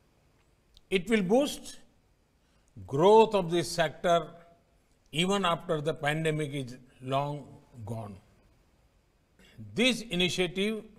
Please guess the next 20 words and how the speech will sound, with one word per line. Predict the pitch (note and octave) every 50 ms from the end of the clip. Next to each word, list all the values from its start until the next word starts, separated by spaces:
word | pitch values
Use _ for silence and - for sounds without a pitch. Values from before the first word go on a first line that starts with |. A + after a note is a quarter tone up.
| - _ _ _ _ _ _ _ _ _ _ _ _ _ _ -
will | B2+ D#3 D#3+ D#3
help | - - F3 G#3 G#3 F3+ - - - - - - - _ _ _ _ _ _ _ _ _ _ _ _ _ -
to | C#3 C3+ B2 A2
democratize | A#2+ D3+ E3+ G3 G#3 F3+ G#3 F#3 D#3+ D3 D3 B2+ B2+ A#2+ A#2 A2+ - - - - - _ _ _ _ _ _ _ _ _
the | B2+ B2+ - - -
I | C3+ D3+ E3 F3+ F#3
T | E3 - - G3+ G3+ G3
service | E3+ - - - D#3 D#3 D#3+ F3 F#3 D#3+ -
industry | E3 D3 D3+ D#3 E3 D3+ - - - C#3+ A#2+ G2+ F#2+ - _ _ _ _ _ _ _ _ _ _ -
and | C#3 D3+ D#3 C3+ - -
take | - F#3 F3+ E3 F#3
it | F3+ E3 - - - - - _ - _ _ _ _ _ _ _ _ -
to | D3 C#3+
the | C#3 C#3+
far | - - - - D#3+ E3+ F#3 G3 G3+ G#3 G#3+ G#3+ G#3
corners | G#3+ - - - E3 E3 E3+ E3+ F3 F3+ E3+ C#3 C#3+
of | D#3+ D#3+ C3 C#3+
our | D3 C#3+ C3
country. | - C3+ B2 A#2+ - - A2+ G#2 - _ _ _ _ _ _ _ _ _ _ _ _ _ _ _ _ _ _ _ _
Friends, | - - C3 C#3+ D#3+ E3+ F3+ E3 E3